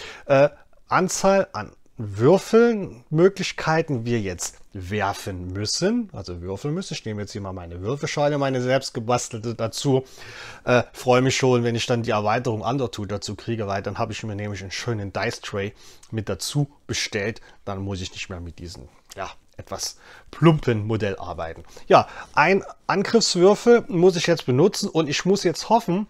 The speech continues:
dass ich keinen von diesen Knochen werfe. Würde ich jetzt, würde ein Ergebnis von den Würfeln, ist ja jetzt nur einer, aber wer-, würde ein Ergebnis ein Knochen sein, dann wäre es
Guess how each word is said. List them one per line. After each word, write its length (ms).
dass 220
ich 240
keinen 400
von 240
diesen 300
Knochen 500
werfe. 400
Würde 200
ich 100
jetzt, 380
würde 260
ein 240
Ergebnis 540
von 180
den 140
Würfeln, 320
ist 120
ja 60
jetzt 240
nur 100
einer, 260
aber 100
wer-, 160
würde 280
ein 300
Ergebnis 580
ein 240
Knochen 460
sein, 320
dann 340
wäre 300
es 320